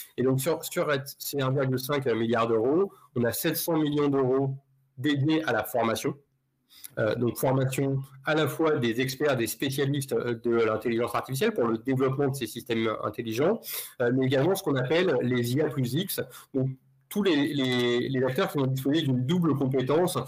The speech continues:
dans leur métier, euh, dans leur verticalité métier, euh, d'origine et,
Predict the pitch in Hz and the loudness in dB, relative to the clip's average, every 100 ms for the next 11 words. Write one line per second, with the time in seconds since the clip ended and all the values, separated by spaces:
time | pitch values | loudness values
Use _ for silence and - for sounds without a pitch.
0 | - - 139 160 160 131 127 127 143 139 | -10 -6 0 2 4 2 0 -2 -2 2
1 | 127 107 127 135 131 127 - 131 120 113 | 2 2 2 2 0 -2 -4 -2 -2 -2
2 | 120 113 113 123 127 113 107 110 113 113 | -2 0 -2 0 2 2 4 2 2 2
3 | 160 190 123 - - - 143 | 2 2 0 -4 -14 -4 0